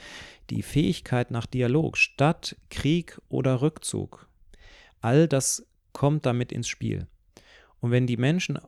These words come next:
in dieser Kraft sind und in dieser Verbindung, dann brauchen sie keine pyramidalen Machtsysteme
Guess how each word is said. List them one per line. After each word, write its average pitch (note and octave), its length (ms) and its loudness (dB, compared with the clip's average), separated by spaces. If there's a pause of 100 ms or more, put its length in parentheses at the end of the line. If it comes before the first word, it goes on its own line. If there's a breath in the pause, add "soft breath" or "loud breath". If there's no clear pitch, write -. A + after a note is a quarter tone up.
in A#2 160 -2
dieser E3+ 320 0
Kraft - 420 -2
sind G2 500 -4
und A2 140 -4
in A2+ 200 -8
dieser D#3 400 0
Verbindung, A#2+ 680 0
dann G2 340 -4
brauchen C#3+ 560 0
sie D3+ 140 -8
keine A2+ 300 -4
pyramidalen A2 880 -2
Machtsysteme C#3+ 1000 -4